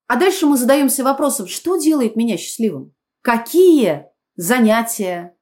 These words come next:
какие цели, какие задачи, реализуемые мной, делают мое ощущение в жизни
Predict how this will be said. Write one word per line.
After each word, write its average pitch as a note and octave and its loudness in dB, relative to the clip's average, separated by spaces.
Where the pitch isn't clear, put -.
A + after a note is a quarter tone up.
какие C#4 4
цели, G3+ 0
какие A#3 -2
задачи, G3+ -2
реализуемые A3+ 2
мной, F#4+ 0
делают G3+ 0
мое A#3+ 2
ощущение G3 -6
в E3+ -16
жизни D4+ 0